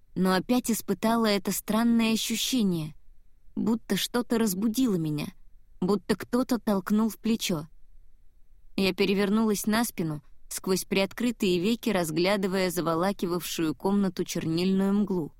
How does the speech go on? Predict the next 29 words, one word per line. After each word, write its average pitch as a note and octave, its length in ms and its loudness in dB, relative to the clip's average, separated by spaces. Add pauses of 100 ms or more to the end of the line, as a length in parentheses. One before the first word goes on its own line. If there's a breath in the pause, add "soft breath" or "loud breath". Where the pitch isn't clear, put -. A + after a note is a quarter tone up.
(1200)
Я F3 180 0
чувствовала F#3 680 0
себя F3+ 320 -2 (100)
так, A#3 240 0 (300)
словно G3+ 400 2
мне G3+ 200 4
приснился G#3+ 540 0
кошмар, A#3 440 0
который F#3+ 380 0
я F3+ 160 2
не F3+ 140 0
запомнила. E3 600 -2 (840)
Такое A#3+ 340 2
бывает, A3+ 520 2
когда F3+ 280 0
во F#3+ 100 2
сне A3+ 280 0
падаешь G3 440 2
с - 80 -2
огромной G3+ 480 4
высоты F#3+ 540 0 (340)
и F3+ 100 -2
просыпаешься G#3 840 0
за F#3+ 140 4
миг G#3+ 300 4
до D3+ 160 0
того, E3+ 280 0
как G3 200 -2
разобьешься. F#3 680 0